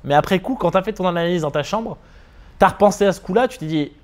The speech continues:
au fond, tu sais que t'as mal joué ce coup parce que t'étais énervé du bad beat que t'avais pris avant. C'est d'ailleurs souvent le même joueur qui t'a mis le bad beat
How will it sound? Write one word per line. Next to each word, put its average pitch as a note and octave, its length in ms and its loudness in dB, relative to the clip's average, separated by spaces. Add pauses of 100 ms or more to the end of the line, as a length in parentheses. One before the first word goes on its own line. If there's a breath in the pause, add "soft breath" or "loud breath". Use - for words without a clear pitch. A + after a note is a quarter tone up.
(120)
au D3 100 0
fond, A#3+ 280 0
tu G3 140 -8
sais A#3+ 260 2
que - 100 -18
t'as D#3+ 160 4
mal D3+ 220 -2
joué E3 160 0
ce D#3+ 120 -6
coup A3 200 -4
parce D#3 280 0
que G3 180 2
t'étais D3+ 260 -4
énervé D3+ 300 0
du D3+ 100 -4
bad C#3+ 180 0
beat F#3 180 -6
que - 80 -8
t'avais C3 180 -2
pris C#3+ 200 -4
avant. A#2+ 200 -4 (1400 loud breath)
C'est F#3+ 140 4
d'ailleurs G#3 220 8
souvent B3 680 2
le D#3 180 2
même C4+ 420 4
joueur A#3 360 4
qui E3+ 120 -10
t'a E3 140 0
mis E3+ 80 -4
le E3+ 60 -2
bad D#3+ 240 -2
beat C4 340 -6